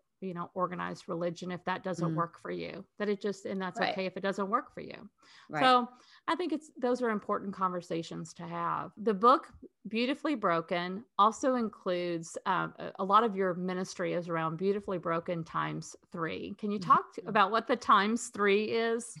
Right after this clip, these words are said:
Speaker 2: <laughs> Yes.
Speaker 1: Mm-hmm.
Speaker 2: Um, without going into their stories,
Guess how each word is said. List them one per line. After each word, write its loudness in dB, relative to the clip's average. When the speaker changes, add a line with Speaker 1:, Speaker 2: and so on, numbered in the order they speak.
Speaker 2:
<laughs> 2
Yes. 4
Speaker 1:
Mm-hmm. 6
Speaker 2:
Um, -6
without 4
going 6
into 0
their 4
stories, 0